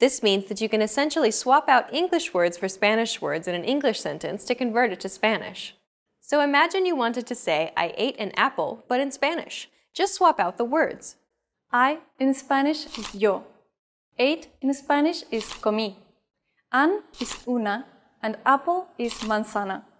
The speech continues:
Speaker 2: Altogether, it's yo comí una manzana.
Speaker 1: So, "I ate an apple" in Spanish is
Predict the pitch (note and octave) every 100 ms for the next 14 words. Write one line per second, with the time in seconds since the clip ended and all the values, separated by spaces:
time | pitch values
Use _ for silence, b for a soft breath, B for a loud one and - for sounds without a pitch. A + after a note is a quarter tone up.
0 | _ _ _ _ - D#4 D#4+ D4 B3 A3
1 | G3 - G#3 - - - _ _ A#3 A#3
2 | A#3+ A#3 B3 G#3+ F#3 F#3+ F#3+ G3 F#3 G3
3 | - _ _ _ _ - - A#3+ A#3 -
4 | A3+ A3+ - E4+ C4 - C#4 E4+ G3 F#3
5 | F#3 - A3 C#4 F#3 - D#3+ F3+ C4